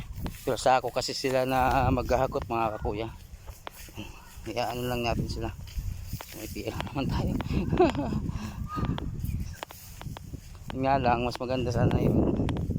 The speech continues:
ah, sideline. Hirap kasi pagpagaluan, hindi pa natin gaano sila lubos kilala ng mga, ah, ng I T, mga kakuya, no?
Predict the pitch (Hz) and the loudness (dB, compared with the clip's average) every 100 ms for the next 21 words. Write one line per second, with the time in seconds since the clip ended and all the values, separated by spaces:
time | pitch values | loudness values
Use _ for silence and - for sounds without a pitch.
0 | - - - 113 120 117 117 120 120 127 | -4 -6 -2 0 2 2 2 2 2 2
1 | 123 127 - - - - - - - - | -2 -4 -4 -4 -4 -4 -4 -4 -6 -10
2 | - - 123 120 - 135 131 120 - - | -6 -2 2 2 4 2 2 0 0 2
3 | 123 127 135 120 123 120 117 117 120 - | 2 4 4 4 2 0 0 0 2 2
4 | 117 113 120 117 123 120 - 127 127 131 | 2 2 2 0 0 -2 0 0 2 2
5 | - 127 120 123 123 - - - - - | 2 0 2 4 2 0 -2 -2 -2 -2
6 | - - - 113 113 113 117 113 113 117 | -2 -2 -2 0 0 0 0 2 4 6
7 | 117 117 - - - - - - - - | 6 8 8 8 6 6 6 8 8 6
8 | - - - - - - - - - - | 6 6 6 4 2 2 2 2 2 2
9 | 123 123 - 123 113 110 110 104 - 110 | 2 2 2 0 2 2 2 2 2 0
10 | 104 117 | 0 -2